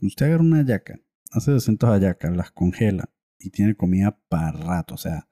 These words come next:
puede resolver. De hecho, la hallaca es el verdadero yo resuelvo, o sea,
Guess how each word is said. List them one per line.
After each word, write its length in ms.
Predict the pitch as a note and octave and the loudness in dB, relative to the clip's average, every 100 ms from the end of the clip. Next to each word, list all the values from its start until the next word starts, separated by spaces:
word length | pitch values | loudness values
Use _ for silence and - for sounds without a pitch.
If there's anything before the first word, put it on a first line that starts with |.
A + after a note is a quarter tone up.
| _ _ _ _ _ | _ _ _ _ _
puede 220 | - G#2+ | 0 0
resolver. 960 | G#2 G2+ F#2+ - E2 F2 G#2 B2+ D#3+ - | 2 0 -2 -2 -2 -2 0 0 -2 -4
De 100 | G2 | -4
hecho, 320 | - B2 - - | -2 -4 -6 -8
la 120 | F#2+ | -4
hallaca 380 | F#2+ A#2 - A2+ | -2 -4 -6 -6
es 40 | |
el 140 | A2 G#2+ | -4 -2
verdadero 420 | G2 F2 E2+ F#2 | 0 0 0 0
yo 180 | F#2+ F#2 | 0 0
resuelvo, 540 | F2 F2+ F2 D#2+ - | -2 -6 -4 -4 -6
o 40 | |
sea, 280 | F2 - D#2 | -12 -12 -14